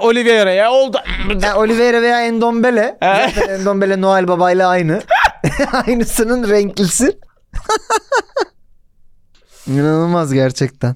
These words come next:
Speaker 1: Atamayana atarlar.
Speaker 2: Evet.
Speaker 1: Üç tane.
Speaker 2: Üç tane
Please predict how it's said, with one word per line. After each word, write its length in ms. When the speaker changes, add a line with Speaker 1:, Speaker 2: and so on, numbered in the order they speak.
Speaker 1:
Atamayana 640
atarlar. 600
Speaker 2:
Evet. 260
Speaker 1:
Üç 180
tane. 400
Speaker 2:
Üç 180
tane 340